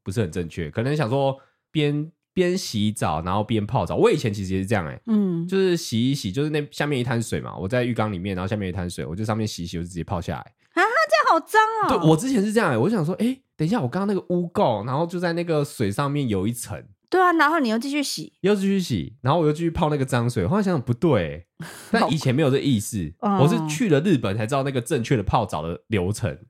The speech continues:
Speaker 1: 我才知道，哦，原来要洗干净才泡澡，原来这是有道理的欸。
Speaker 2: 嗯，这是新台币害了你。
Speaker 1: 新台币不够，没有啦，我觉得是观念不够啦，因为如果观念应该是可以导致这个的。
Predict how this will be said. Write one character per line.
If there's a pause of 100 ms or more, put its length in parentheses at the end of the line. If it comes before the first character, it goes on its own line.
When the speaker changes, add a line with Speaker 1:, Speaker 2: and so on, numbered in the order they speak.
(320)
Speaker 1:
我
才
知
道，
哦，
原
来
要
洗
干
净
才
泡
澡，
原
来
这
是
有
道
理
的
欸。 (160)
Speaker 2:
嗯，
这
是 (140)
新
台
币
害
了
你。 (520)
Speaker 1:
新
台
币
不
够，
没
有
啦，
我
觉
得
是
观
念
不
够
啦，
因
为
如
果
观
念
应
该
是
可
以
导
致
这
个
的。